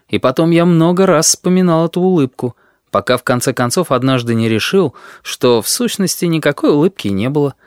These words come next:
а был эффект прохождения света сквозь стекло и жидкость, придавший её губам этот предательский излом. Но самое ужасное, пожалуй, заключалось в том,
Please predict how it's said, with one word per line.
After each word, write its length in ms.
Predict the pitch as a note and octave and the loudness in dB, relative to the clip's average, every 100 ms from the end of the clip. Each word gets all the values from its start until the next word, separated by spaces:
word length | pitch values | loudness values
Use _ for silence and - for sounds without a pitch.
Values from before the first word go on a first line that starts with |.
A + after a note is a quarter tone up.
| _ _ | _ _
а 180 | G#2+ G2 | -4 0
был 280 | C3 A3+ | 2 2
эффект 340 | - D3+ F3 _ | 0 -2 -4 _
прохождения 600 | B2 - A#2+ B2 A#2 G#2 | -4 -2 -2 -2 -2 -2
света 400 | - D3 G#3 E3 | -2 -2 -2 -2
сквозь 360 | - - A2+ - | -4 0 0 0
стекло 520 | - C3 B2+ E3+ F#3 _ | -4 -4 0 -2 -2 _
и 80 | D#3+ | -4
жидкость, 560 | E3+ A#2 - - - - _ _ _ | -2 -2 -4 -12 -14 -16 _ _ _
придавший 460 | A2 G2+ A2 - A2+ | -2 0 -2 -2 -2
её 180 | A2 | 0
губам 440 | G2+ G#2+ C#3+ D#3 - | 0 -2 -2 -4 -4
этот 400 | C#3 C#3 C3 - - | -8 -4 -6 -6 -4
предательский 840 | G#2+ F#2+ A2 C#3 D#3 - D#3 C3+ - | -2 0 -2 -2 -4 -2 -4 -4 -4
излом. 460 | C3+ E3 B2+ - _ _ _ _ _ _ _ _ _ _ _ _ - | -4 -2 -4 -6 _ _ _ _ _ _ _ _ _ _ _ _ -6
Но 220 | G#2+ G#2 | -2 -2
самое 420 | - C3 B2 A2 | 0 0 0 0
ужасное, 540 | G#2 G2 C#3 C#3 A#2+ G2 | -2 0 -2 -2 -4 -2
пожалуй, 460 | A2 G#2+ A2 G2+ | -2 0 0 0
заключалось 540 | - - A2+ C3+ G#2+ - | -4 -4 -4 0 -2 -4
в 80 | - | -4
том, 260 | D3 B2 | -2 -2